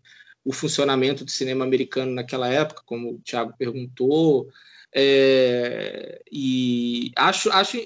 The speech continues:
inclusive, interessante pra gente, às vezes, complexificar um pouco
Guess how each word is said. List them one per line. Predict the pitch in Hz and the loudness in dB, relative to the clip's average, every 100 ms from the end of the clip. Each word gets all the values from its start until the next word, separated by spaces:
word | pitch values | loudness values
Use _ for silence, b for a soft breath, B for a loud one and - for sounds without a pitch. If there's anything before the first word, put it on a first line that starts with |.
| - | -10
inclusive, | 196 165 185 170 240 262 233 175 143 131 147 | -8 -4 -4 -4 -4 -4 -4 -4 -4 -6 -6
interessante | 160 196 185 180 196 214 254 226 196 | -2 2 2 0 -2 -2 -2 -4 -6
pra | 180 165 | -4 -4
gente, | 139 165 190 175 | -4 -4 -4 -6
às | 160 135 | -6 -4
vezes, | 147 175 196 185 180 - | 2 6 6 2 -6 -6
complexificar | 175 165 175 - 185 - 170 160 160 | -10 -6 -6 -6 -10 -8 -6 -2 -4
um | 180 | -4
pouco | - 160 185 - 139 127 | 0 2 2 0 -8 -8